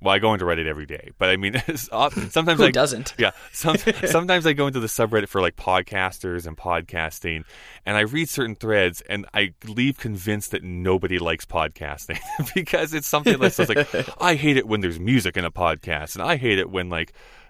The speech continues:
Speaker 1: uh, the hosts squeak their chair, and I hate it when this happens." I'm like, "But that's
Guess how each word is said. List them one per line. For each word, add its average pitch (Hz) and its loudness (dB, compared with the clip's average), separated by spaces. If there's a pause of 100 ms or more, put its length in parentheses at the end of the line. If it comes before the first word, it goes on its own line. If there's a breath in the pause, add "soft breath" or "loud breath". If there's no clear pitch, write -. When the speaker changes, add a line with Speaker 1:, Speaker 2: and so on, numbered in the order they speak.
(120)
Speaker 1:
uh, 87 2
the 92 -4
hosts 110 -2
squeak - -2
their 95 0
chair, 85 -2
and 90 -4
I 139 2
hate 147 0
it 110 -2
when 95 -4
this 101 2
happens." 87 -4
I'm 90 -6
like, 87 -6
"But - -12
that's - -4